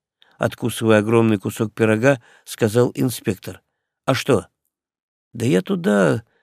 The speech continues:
собираюсь завтра, наверное", пояснил Дэн. "У меня же там часть недвижимости расположена.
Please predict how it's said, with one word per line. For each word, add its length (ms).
собираюсь 600
завтра, 420
наверное", 600
пояснил 480
Дэн. 320
"У 80
меня 220
же 160
там 260
часть 320
недвижимости 680
расположена. 800